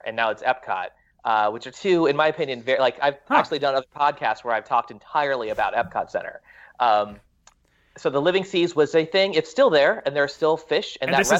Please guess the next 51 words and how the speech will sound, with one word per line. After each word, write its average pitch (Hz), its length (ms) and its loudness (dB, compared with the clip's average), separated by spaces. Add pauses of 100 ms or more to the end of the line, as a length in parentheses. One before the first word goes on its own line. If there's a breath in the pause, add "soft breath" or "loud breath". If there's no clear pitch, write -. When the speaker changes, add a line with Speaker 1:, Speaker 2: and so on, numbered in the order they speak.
Speaker 1:
restaurant 175 160 0
Speaker 2:
in, 147 60 -4
Speaker 1:
was 135 160 -10
Speaker 2:
this - 160 -6
is 156 120 -4
in 147 100 0
Epcot? 185 420 0
Living 135 220 -8
Seas 143 220 -8
Speaker 1:
This 156 100 -6
Speaker 2:
is 143 60 -8
in 156 40 -4
Speaker 1:
is 151 80 -8
in 156 40 -2
Speaker 2:
Epcot? 131 120 0 (100)
Speaker 1:
Epcot 113 120 0
Center, 107 300 -10
yeah, 127 100 -4
Speaker 2:
Okay. 127 100 0
Speaker 1:
or 127 40 4
Epcot, 113 360 0
yeah. 101 160 -6 (560)
Um, 127 500 2
it's 135 240 -8
one 143 160 -2
of 143 120 -4
the 147 240 4
lands 135 300 -2
in 156 120 -12
Future 143 320 -4
World, 139 380 4
uh, 117 600 4
one 120 680 -4
of 127 80 0
the 127 80 0
pavilions, 123 520 -2
rather, 117 380 2 (300 loud breath)
and 113 400 2
as 107 120 -6
soon 127 140 -10
as 123 140 -10
you 120 160 -2
kinda 120 220 -4
go 117 180 4
in 117 120 2
and 113 120 -2
it's 104 180 -8
to 127 180 -8
the 107 120 -2
right, 107 440 0 (360 soft breath)
um, 107 480 0